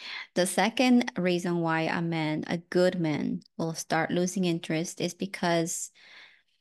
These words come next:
you may be over-functioning, my love, in a relationship, and you're using your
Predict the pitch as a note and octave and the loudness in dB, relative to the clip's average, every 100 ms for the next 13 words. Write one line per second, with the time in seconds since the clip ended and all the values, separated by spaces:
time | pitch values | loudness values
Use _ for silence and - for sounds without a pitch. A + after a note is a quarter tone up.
0 | _ _ _ _ G3+ F#3+ F#3 F#3 A#3+ D4 | _ _ _ _ 2 4 4 6 6 6
1 | C#4 A#3 - D#3 E3+ F#3+ F3 D#3+ D#3 D#3+ | 4 2 2 -2 -2 0 0 0 -2 -4
2 | F3 E3+ E3 D#3+ E3 - - - - - | -4 -4 -4 -2 -2 -2 -4 -2 -4 0
3 | E3+ E3+ E3 E3+ F#3 A#3+ B3 G#3+ - | 0 2 2 2 4 4 4 2 -2